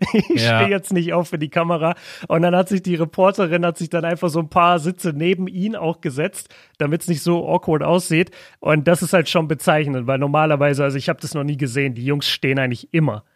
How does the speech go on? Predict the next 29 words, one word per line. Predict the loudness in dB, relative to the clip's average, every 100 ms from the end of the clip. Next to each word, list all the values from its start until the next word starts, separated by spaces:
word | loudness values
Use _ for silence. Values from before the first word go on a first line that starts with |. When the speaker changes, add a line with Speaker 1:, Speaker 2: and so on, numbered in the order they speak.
| _ _ _
Speaker 1:
bei, | 0 0 0
bei | 0 0
dem | 0
Interview, | -2 -2 -2 -2
gerade | 2 4 4 2
bei | 0 0
den, | 0 -2
bei | -2
den | -4
großen | -2 -4 -4 -2
Fernsehsendern. | 0 0 0 0 0 2 0 -2
Und | -2 0
er | 0 2
hat | 0
einfach | -2 -4
gesagt, | -4 -4 -4
„Nee, | -4
Leute, | -4 -6
ich | -8 -6
sitz. | -8 -10 -18
<laughs> | _ -4 2
Ich | 2
Speaker 2:
Ja. | 4 4 4
Speaker 1:
beantworte | 2 0 -2 -2
jetzt | -4
keine | -4 -4 -4
Fragen | -2 -2 -2
im | -6
Stehen.“ | -6 -6 -6